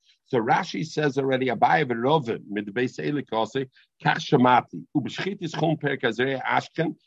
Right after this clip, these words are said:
the Rava Lav Kohen he. He wasn't a Kohen, he couldn't come from Beis Eli. V'Shema Ima Bebeis Eli Hoysa. V'yesh Gorsem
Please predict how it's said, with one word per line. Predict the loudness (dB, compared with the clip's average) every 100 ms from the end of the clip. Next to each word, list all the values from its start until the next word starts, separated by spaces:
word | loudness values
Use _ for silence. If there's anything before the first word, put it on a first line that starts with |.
| _
the | 0 4
Rava | 6 6 4
Lav | 2 2 0
Kohen | 0 2 2
he. | 0 -2 -8 _ _ _ _ _ _
He | -6 2
wasn't | 2 4
a | 0
Kohen, | 2 2 2
he | -2
couldn't | -4 -2
come | -2 -2
from | 0
Beis | 0 0 0
Eli. | 0 2 0
V'Shema | -4 -4 -2 0 2 4 6
Ima | 6 6 4
Bebeis | 4 4 2 0
Eli | 0 0
Hoysa. | 0 -2 -4 -16 -20 _ _ -6
V'yesh | 2 2 2
Gorsem | 2 2 2 2